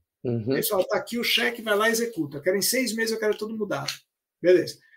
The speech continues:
Speaker 2: Chega pra ele. "Tá bom, e os franqueados?" Os franqueados, calma. Agora, você, eu, que fazia a comunicação, o cara da engenharia que faz a obra, o cara dos móveis, nós nos juntávamos, a gente ia fazendo tour pelo Brasil,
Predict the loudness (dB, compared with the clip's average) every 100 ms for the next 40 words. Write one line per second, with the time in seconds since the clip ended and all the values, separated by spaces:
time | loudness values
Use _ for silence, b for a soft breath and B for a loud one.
0 | b -2 0 0 -4 -4 -2 0 -2 0
1 | 4 4 4 0 -2 2 2 2 -4 -10
2 | -8 -6 -6 -6 -6 -4 0 -2 0 -4
3 | -4 -8 -20 _ _ _ _ _ _ -12
4 | -6 -2 -2 -4 0 2 4 4 2 2
5 | 4 4 4 0 4 4 2 -4 -6 -4
6 | -4 -6 -8 -8 -4 -2 -2 -4 -8 -8
7 | -6 0 2 2 0 0 0 0 2 0
8 | 0 -4 2 2 4 2 0 2 0 0
9 | 0 2 0 2 2 2 2 -2 B B
10 | -6 0 2 2 0 0 2 2 2 0
11 | -2 0 2 2 0 -4 2 2 2 0
12 | 2 0 0 0 -2 -6